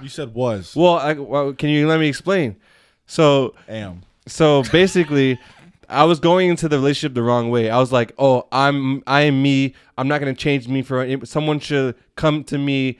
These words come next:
Speaker 2: Some, someone should like me for who I am. I'm not gonna change myself." And then I saw how it was going the wrong way. The, the whole me and her talking was going the wrong way.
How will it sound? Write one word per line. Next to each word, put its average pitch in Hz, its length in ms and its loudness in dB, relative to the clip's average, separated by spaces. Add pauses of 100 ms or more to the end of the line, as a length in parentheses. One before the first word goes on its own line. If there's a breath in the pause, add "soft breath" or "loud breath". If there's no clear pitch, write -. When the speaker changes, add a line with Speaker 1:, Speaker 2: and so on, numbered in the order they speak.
(120)
Speaker 2:
Some, 170 280 2
someone 175 260 -2
should 160 180 -10
like 151 200 0
me 143 80 -2
for 135 120 -4
who 135 160 4
I 123 140 4
am. 117 240 -2 (120)
I'm 127 100 -8
not 135 80 0
gonna 127 120 -2
change 120 220 -4
myself." 110 400 -6 (400 soft breath)
And 131 180 -4
then 143 180 -2 (100)
I 139 180 -4
saw 170 260 0
how 147 280 2
it 135 60 0
was 135 200 -2
going 170 300 2
the 139 80 2
wrong 135 320 2
way. 117 360 -2
The, 135 220 0
the 135 220 -2
whole 147 240 2
me 143 200 -4
and 135 100 -2
her 143 120 -2
talking 131 380 0
was 113 120 -4
going 127 260 0
the 117 80 -2
wrong 117 280 0
way. 113 240 -2